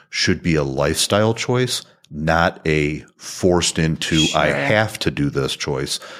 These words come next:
Speaker 1: Uh, you know, the idea is that you want to try to set your spouse up in a way that they can continue to have the,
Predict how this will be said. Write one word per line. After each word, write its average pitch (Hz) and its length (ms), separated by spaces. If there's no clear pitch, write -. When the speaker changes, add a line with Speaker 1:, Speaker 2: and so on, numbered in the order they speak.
Speaker 1:
Uh, 67 440
you 90 60
know, 82 80
the 80 140
idea 90 340
is 78 300
that - 100
you 73 120
want 76 240
to - 180
try 95 200
to 95 60
set - 300
your 67 80
spouse 71 400
up - 120
in 71 60
a 67 60
way 69 260
that 85 160
they 95 120
can 101 180
continue 87 460
to 80 80
have 71 240
the, 69 380